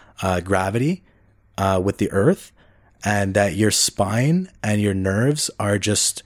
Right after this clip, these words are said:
trying to resist the forces on them. And as you align them through their electromagnetic field rather than what they look like,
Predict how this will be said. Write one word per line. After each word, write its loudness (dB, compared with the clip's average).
trying 2
to 4
resist 0
the 2
forces 2
on -2
them. 2
And 2
as 2
you 4
align 2
them 4
through 2
their -2
electromagnetic 0
field 2
rather 0
than -2
what -2
they 2
look 0
like, 2